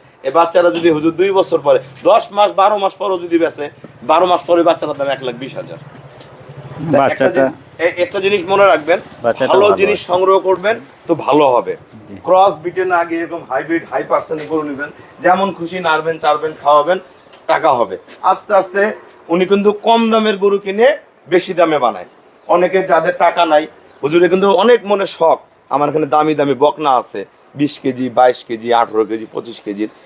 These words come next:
Speaker 1: উনি অনেক চেষ্টা করছে, টাকা জোগাড় করতে পারেনি, কারণ সবার সব সামর্থ্য সব সময় থাকে না, কিন্তু ওনার চেষ্টা আছে,
Speaker 2: মন আছে,
Speaker 1: মন
Speaker 2: মনোবল
Speaker 1: আছে।
Speaker 2: আছে আমার।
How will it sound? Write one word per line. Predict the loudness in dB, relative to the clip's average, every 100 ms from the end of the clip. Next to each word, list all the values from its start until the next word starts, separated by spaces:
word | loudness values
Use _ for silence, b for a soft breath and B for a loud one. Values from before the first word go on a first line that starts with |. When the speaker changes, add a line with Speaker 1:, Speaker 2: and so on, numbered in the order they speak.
| _ 0
Speaker 1:
উনি | 2
অনেক | 4 2
চেষ্টা | -2 0 2
করছে, | 2 0
টাকা | -2 0 0
জোগাড় | 0 0 -2
করতে | -4 -2
পারেনি, | 0 -2 -6 -14 _ b b b
কারণ | 0 4 2 0 _ _ -8
সবার | -2 0 0
সব | 0 -4
সামর্থ্য | -2 -2 -2 -4 -6
সব | -8 -8
সময় | -6 -6 -6
থাকে | -8
না, | -6
কিন্তু | -6 -4
ওনার | -4 0
চেষ্টা | 0 2 0
আছে, | 2 -2 -12 -20 -20 _ _ _ 2
Speaker 2:
মন | 4 4
আছে, | 2 2 2
Speaker 1:
মন |
Speaker 2:
মনোবল | 4 4 4 4
Speaker 1:
আছে। | 2 2
Speaker 2:
আছে | 0
আমার। | 0 0